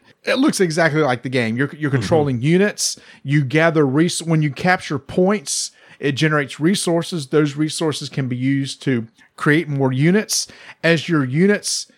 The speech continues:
Speaker 1: uh, does damage and takes out other people, they level up. Uh, remember that whole concept of you have guys on the field, and the more stuff that they kill and stuff, they, they move up in rank. It has
Speaker 2: Mm-hmm.
Speaker 1: that same sort of feel here.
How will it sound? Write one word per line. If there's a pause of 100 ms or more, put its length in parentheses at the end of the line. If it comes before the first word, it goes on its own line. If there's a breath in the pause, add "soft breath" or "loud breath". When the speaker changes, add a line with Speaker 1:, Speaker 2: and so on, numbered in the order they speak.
Speaker 1:
uh,
does
damage
and
takes
out
other
people,
they
level
up. (500 soft breath)
Uh,
remember
that
whole
concept
of
you
have
guys
on
the
field,
and
the
more
stuff
that
they
kill
and
stuff,
they,
they
move
up
in
rank. (440 loud breath)
It
has
Speaker 2:
Mm-hmm.
Speaker 1:
that
same
sort
of
feel
here.